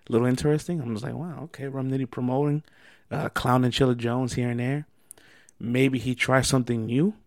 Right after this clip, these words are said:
<clears throat> Maybe he experiments a little bit. But he's com-, he, he is completely comfortable in this, in this environment.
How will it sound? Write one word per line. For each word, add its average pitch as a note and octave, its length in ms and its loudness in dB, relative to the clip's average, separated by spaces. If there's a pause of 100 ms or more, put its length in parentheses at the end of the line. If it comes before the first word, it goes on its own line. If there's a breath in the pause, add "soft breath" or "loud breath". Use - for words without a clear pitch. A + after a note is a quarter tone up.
(240)
<clears throat> C3 440 2
Maybe B2+ 360 -2
he B2 400 2
experiments D#3+ 640 0
a - 40 -6
little G#3 240 4
bit. A#3 220 -2 (840)
But A#2 420 0 (580 soft breath)
he's B2 440 6
com-, C3 400 2
he, C3 200 -4
he C#3+ 240 6
is - 300 0 (140)
completely B2+ 440 0
comfortable A#2 520 0
in A2 100 2
this, G#2 200 -2
in A2+ 180 -2
this A2 160 0
environment. A2 640 0